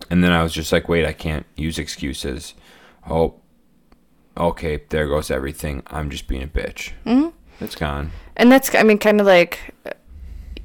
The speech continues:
Speaker 2: you not wanting to go on the boys' trip this week. You're, well, right now it's this weekend, but a couple weekends ago, once this podcast come out,
Speaker 1: Uh-huh.
Speaker 2: um, like, you were just making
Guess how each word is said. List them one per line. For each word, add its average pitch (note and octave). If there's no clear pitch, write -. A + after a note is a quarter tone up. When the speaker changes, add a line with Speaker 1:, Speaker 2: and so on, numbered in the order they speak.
Speaker 2:
you F#3+
not F3+
wanting F3+
to F3+
go F3+
on F3
the E3+
boys' D#3+
trip G3
this G#3
week. G#3
You're, F#3
well, E3+
right G3
now E3+
it's -
this -
weekend, D3
but F#2
a G3
couple F3+
weekends E3
ago, G#2+
once -
this -
podcast -
come G2
out, G#2
Speaker 1:
Uh-huh. D2+
Speaker 2:
um, G3
like, G3
you G3
were G3
just F#3
making F3